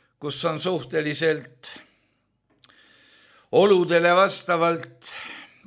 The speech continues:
kogu kirjeldus. Ei maksa lasta end segada sellest, et raamatu alguses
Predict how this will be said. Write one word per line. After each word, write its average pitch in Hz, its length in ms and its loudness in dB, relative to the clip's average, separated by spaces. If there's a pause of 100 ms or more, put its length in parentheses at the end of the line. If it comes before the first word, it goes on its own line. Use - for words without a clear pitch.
kogu 165 320 -2
kirjeldus. 175 960 -4
Ei 247 160 -8
maksa 233 360 -8
lasta 196 440 -8
end 175 120 -12
segada 165 500 -4
sellest, 160 520 -8
et 139 300 -10 (1000)
raamatu 139 560 -2
alguses 143 800 -6